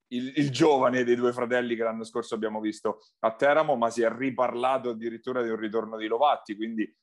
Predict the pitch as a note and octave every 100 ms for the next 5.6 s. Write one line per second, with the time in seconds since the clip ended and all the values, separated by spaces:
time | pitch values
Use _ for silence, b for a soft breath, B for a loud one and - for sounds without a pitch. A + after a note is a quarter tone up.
0 | _ - A2+ A#2 A#2 E3+ B2 A2 G#2+ G#2+
1 | A2+ A2+ B2 A#2 A2+ A2 A#2+ G#2 F#2+ F#2+
2 | F#2+ G2+ B2+ A#2 G#2+ A#2+ B2 B2+ C3 B2+
3 | G#2 - G2 - A2 B2 A2+ A#2+ A#2 A2
4 | - B2 A#2+ B2 A#2 A2+ A#2+ A#2 A#2+ A#2
5 | B2 D#3+ A#2+ A2+ A2+